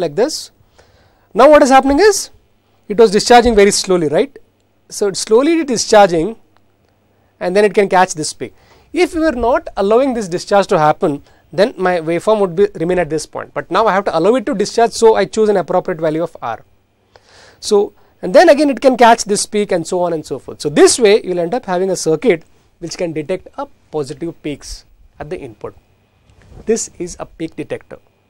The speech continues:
Now coming to the one which I had asked you to ignore, why is it that I need to have this circuit here? Remember,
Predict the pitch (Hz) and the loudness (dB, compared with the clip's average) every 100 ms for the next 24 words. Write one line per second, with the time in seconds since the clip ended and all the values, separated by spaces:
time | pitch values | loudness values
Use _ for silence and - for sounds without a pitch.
0 | _ _ _ _ _ _ 143 156 262 381 | _ _ _ _ _ _ -2 4 6 6
1 | 285 254 254 269 190 226 - _ _ _ | 2 2 2 4 4 2 -8 _ _ _
2 | _ 170 180 247 214 - 214 208 151 165 | _ 2 4 4 2 2 2 2 0 -2
3 | - 247 226 143 185 165 147 _ _ _ | -2 -2 -2 0 4 4 2 _ _ _
4 | 127 131 156 214 240 262 208 214 220 190 | -10 -2 4 4 4 -2 4 4 4 -4
5 | 180 185 190 151 151 175 - _ - 127 | -2 -2 -4 -6 -2 -4 -6 _ -16 -4
6 | - - - 143 - 123 123 107 _ _ | -4 -4 -6 -8 -10 -14 -16 -16 _ _
7 | _ _ _ _ _ _ _ _ _ _ | _ _ _ _ _ _ _ _ _ _
8 | - 156 247 370 185 | -2 6 6 6 2